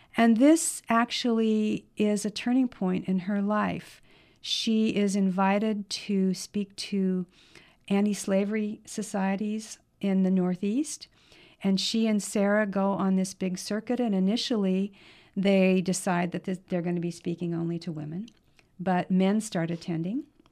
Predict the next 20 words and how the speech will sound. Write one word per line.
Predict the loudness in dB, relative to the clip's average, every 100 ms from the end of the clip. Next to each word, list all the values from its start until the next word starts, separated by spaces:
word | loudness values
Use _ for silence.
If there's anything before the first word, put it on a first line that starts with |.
| _ _ _ -2
and | 0 2 2 0 -4 -2
these, | 0 0 -4 -12 -8
um, | -4 -4 -4 -6 -10 _ _ -8
these | -4 -4
sessions | -4 -6 -4 -4 -4
are | -4
very, | -4 -2 -2 -2
very | -2 -4 -4
popular. | -6 -8 -6 -6 -6 -8 -14 _ _ _ _ _ -20 -20 -20 _ 0
And | 4 6 6 6 2 -4
she, | -4 -2 0 2 2 0 -4 -16 -20 _ _ -4
uh, | 0 2 2 2
they're | 2
so | 6 6
popular, | 6 4 4 0
she | 0 -2
st-, | -4 -8 -14 -12
starts | -8 -2 -2 -2
getting | -2 2 2 0 -4
quite | -6 -2 -2 -4